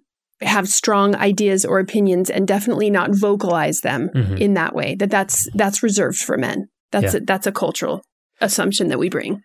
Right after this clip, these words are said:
Speaker 2: Right. And I think, I, I mean, I would classify myself as having a very strong personality, and that's many times maybe been, uh, applauded or, or rewarded. Like, "Oh, this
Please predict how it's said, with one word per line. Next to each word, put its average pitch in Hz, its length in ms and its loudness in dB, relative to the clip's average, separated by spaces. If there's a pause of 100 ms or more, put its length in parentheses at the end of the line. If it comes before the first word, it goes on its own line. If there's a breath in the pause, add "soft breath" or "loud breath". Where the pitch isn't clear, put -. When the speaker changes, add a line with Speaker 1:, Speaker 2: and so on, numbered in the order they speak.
(260)
Speaker 2:
Right. 135 220 2
And 123 280 0
I 135 80 0
think, 135 280 0
I, 135 140 2
I - 20 -6
mean, 120 400 0
I 123 100 0
would 127 280 2
classify 120 320 0
myself 104 320 0
as 113 80 4
having 104 240 0
a - 20 -4
very 104 160 0
strong 104 300 0
personality, 101 580 0
and 101 80 0
that's 98 340 -2
many 101 200 0
times 101 340 0
maybe 101 280 0
been, 101 420 0
uh, 98 200 2
applauded 104 440 -2
or, 110 180 0
or 110 160 -2
rewarded. 110 440 0
Like, 95 200 -2
"Oh, 107 80 0
this 113 280 -4